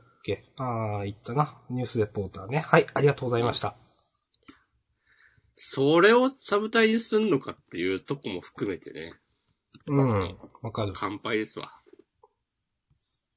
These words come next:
Speaker 2: 今のはダブルミーニングだからね。
Speaker 1: おー。さすが言葉の魔術師っすね。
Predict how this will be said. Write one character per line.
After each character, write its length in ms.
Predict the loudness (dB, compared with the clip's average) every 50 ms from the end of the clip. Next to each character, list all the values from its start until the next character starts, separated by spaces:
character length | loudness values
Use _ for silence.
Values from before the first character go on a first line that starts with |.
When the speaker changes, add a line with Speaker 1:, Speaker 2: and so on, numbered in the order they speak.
| _ _ _ _ _ _ _ _ _ _ _ _ _ _ _ _ _ _ _ _ _ _ _ _ _ _ _ _ _ _ _ _ _ _ 2
Speaker 2:
今 100 | 4 4
の 60 | 4
は 40 | 6
ダ 160 | 6 6 8
ブ 120 | 8 8
ル 80 | 8 8
ミ 120 | 8 8
ー 40 | 6
ニ 80 | 6 2
ン 60 | -4
グ 60 | -10
だ 60 | -16
か 100 | -16 -16
ら 60 | -18 -18
ね。 120 | -18 -20 _ _ _ _ _ _ -20 -20 _ _ _ _ _ _ _ _ _ _ _ _ _ _ _ _ _ _ _ -18 -10 -6
Speaker 1:
お 680 | -2 -2 0 0 0 0 -2 -4 -4 -6 -8 -10 -14
ー。 20 | -18 _ _ _ _ _ _ _ _ _ _ _ _ _ _ _ _ _ _
さ 100 | -4 -2
す 140 | -2 0 0
が 120 | 0 0 -2
言 160 | -2 -4 -2 0 2
葉 100 | 2 2
の 80 | 4
魔 140 | 4 2 2
術 240 | 2 0 -2 -2 -4
師 120 | -8 -10
っ 40 | -12
す 160 | -14 -14 -12
ね。 140 | -12 -14 -14